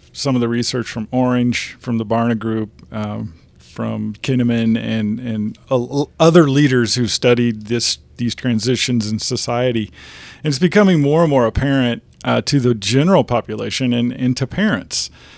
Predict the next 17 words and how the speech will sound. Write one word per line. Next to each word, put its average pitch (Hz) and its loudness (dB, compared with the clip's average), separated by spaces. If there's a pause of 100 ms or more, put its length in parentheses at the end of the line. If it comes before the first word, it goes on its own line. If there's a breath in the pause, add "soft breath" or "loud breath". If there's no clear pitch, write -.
(220 loud breath)
that 135 4
the 147 0
age 165 0
of 165 4
awareness, 127 0
or 123 -2
sort 135 -2
of 123 -2
the 127 0
age 139 0
of 135 0
accountability, 120 -4 (200)
is 120 0
sliding 131 0
earlier 135 0
and 117 -4
earlier, 120 -4